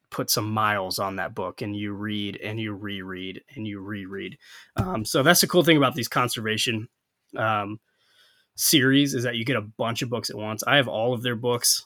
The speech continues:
Um, it's, like, ten of 'em. So you can really put some miles on 'em. Um, they also have a new book that just came out called the, or Tracking the A B Cs, which I thought of you, Bobby. Not that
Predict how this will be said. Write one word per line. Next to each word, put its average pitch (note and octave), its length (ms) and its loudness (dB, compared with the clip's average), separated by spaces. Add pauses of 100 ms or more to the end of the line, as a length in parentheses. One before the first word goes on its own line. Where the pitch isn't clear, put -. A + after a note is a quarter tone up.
Um, G#2+ 460 -4 (280)
it's, - 100 -12
like, - 180 -14
ten G#2 240 -8
of G2+ 100 -12
'em. G#2+ 160 -8 (480)
So - 140 -6
you - 40 -8
can G#2+ 160 -8
really G#2 220 -4 (380)
put B2 120 -4
some A#2 120 -4
miles G#2 320 -2
on G#2 120 -2
'em. G#2+ 200 -6
Um, A#2+ 260 2
they A#2+ 80 4
also F3 220 8
have G3+ 60 6
a C#3+ 40 4
new B2+ 220 4
book C#3+ 360 4
that C3+ 140 0
just B2+ 220 -2
came C3+ 180 2
out B2+ 220 0
called A2+ 260 -2
the, G#2 420 -2
or A2 220 -2
Tracking C3 400 2
the B2+ 140 0
A A#2+ 100 0
B A#2+ 140 -2
Cs, B2 400 -4
which - 280 -10 (160)
I - 40 -10
thought E3 200 0
of - 120 -4
you, A#2 180 -2
Bobby. C3+ 440 2 (420)
Not A#2+ 220 2
that G#2+ 200 0